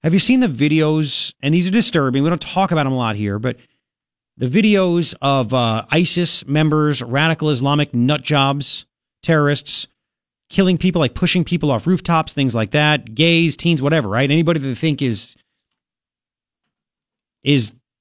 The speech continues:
uh, disturbing to them, or they, they hate, they kill them, right? I meant to talk about this earlier, but,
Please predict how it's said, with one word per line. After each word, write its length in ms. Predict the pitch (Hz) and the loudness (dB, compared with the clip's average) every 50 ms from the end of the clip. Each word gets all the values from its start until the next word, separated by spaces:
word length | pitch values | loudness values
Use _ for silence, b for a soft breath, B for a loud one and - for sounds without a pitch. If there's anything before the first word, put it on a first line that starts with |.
| - 120 113 _ _ _ _ _ _ | -20 -20 -20 _ _ _ _ _ _
uh, 300 | - - - - - - - - - - | -20 -20 -20 -20 -20 -20 -20 -20 -16 -6
disturbing 640 | 120 156 175 - - - - 233 220 202 156 151 127 | 0 2 4 4 4 4 4 2 2 2 0 -2 -2
to 60 | 127 | 0
them, 120 | 131 127 | 0 0
or 120 | 147 170 170 | 0 0 0
they, 160 | 170 170 147 | 0 0 0
they 180 | 160 185 175 135 | 2 2 2 2
hate, 500 | 107 - 170 113 - - - - - _ _ _ _ _ _ _ _ - | 2 2 2 2 0 -4 -8 -10 -10 _ _ _ _ _ _ _ _ -2
they 80 | 151 165 | -2 -2
kill 280 | 156 - - 285 277 180 | 0 2 2 2 2 0
them, 180 | 123 90 - _ _ - | -4 -8 -12 _ _ -2
right? 340 | 135 165 220 240 240 - - _ _ _ _ _ _ _ _ _ _ _ _ _ _ _ _ _ _ _ _ _ _ _ _ _ _ _ _ _ _ _ _ _ _ _ _ _ _ _ _ - | 0 2 2 2 0 -4 -16 _ _ _ _ _ _ _ _ _ _ _ _ _ _ _ _ _ _ _ _ _ _ _ _ _ _ _ _ _ _ _ _ _ _ _ _ _ _ _ _ -2
I 80 | 147 165 | 0 2
meant 100 | 202 190 | 2 2
to 80 | 160 - | 2 0
talk 180 | 202 185 156 | 0 0 0
about 220 | 120 120 110 110 - | 0 0 -2 0 -2
this 160 | 110 101 - | -4 -4 -2
earlier, 400 | 151 175 175 156 123 107 104 92 | -2 0 0 2 2 0 -2 -2
but, 260 | 104 107 110 110 | -2 -2 -2 -2